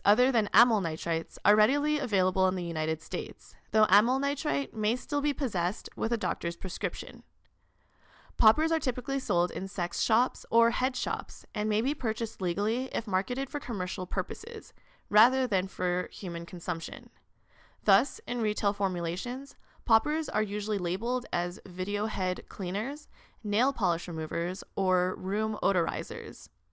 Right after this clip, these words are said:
In the U K, poppers gained vast media attention this past year when the Psychoactive Substances Act of twenty sixteen was passed. Conservative gay M P Crispin Blunt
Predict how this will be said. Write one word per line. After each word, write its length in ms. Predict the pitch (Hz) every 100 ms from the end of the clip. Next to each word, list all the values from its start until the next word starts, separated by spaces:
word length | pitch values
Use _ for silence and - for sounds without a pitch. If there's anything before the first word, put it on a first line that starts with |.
| _ _ _ _ _ - - _ _ _ _
In 140 | - 220
the 100 | 220
U 140 | 214
K, 460 | 214 208 190 247 302 _
poppers 460 | 247 214 302 302
gained 360 | - 202 202 214
vast 380 | 202 185 220 -
media 320 | 240 233 233
attention 480 | 226 214 214 180 175
this 140 | 185
past 440 | - - 226 254 -
year 300 | 156 165 202 - - -
when 100 | 226
the 60 |
Psychoactive 640 | - 240 294 285 190 - 208
Substances 540 | 185 - 180 - 185 -
Act 280 | 151 175
of 100 | -
twenty 260 | - 180 170
sixteen 560 | 170 160 - - 151 151
was 140 | 156
passed. 600 | - 202 - - - - - _ _ _ - -
Conservative 600 | - 240 254 254 320 294
gay 260 | 214 196 202
M 220 | 185 202
P 400 | - 180 190 233 - _
Crispin 460 | - 208 - 196 180
Blunt 400 | 170 160 233 -